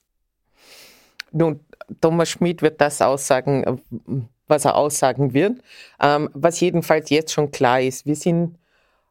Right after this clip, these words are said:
in diesen Untersuchungsausschuss, äh, gestartet mit, mit einer These. Und ich glaub, das gilt für alle Fraktionen, nämlich,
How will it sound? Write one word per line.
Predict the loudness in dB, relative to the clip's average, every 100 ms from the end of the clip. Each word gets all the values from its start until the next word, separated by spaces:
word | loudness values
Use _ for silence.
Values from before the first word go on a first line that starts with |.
| -4
in | -2
diesen | 0 2
Untersuchungsausschuss, | 0 0 0 2 2 0 0 0 -2 -2 -2 0
äh, | 2 2 2
gestartet | -4 0 0 2 -2 -4 -4 -8
mit, | -2 -2 -4 -14 -4
mit | 0 2
einer | 2 0 0
These. | 0 0 0 0 0 -2
Und | -6
ich | 2
glaub, | 0 2
das | -6 -4
gilt | -6 -4
für | 0
alle | 2 2 0
Fraktionen, | -2 -2 0 0 2 2
nämlich, | 2 0 -2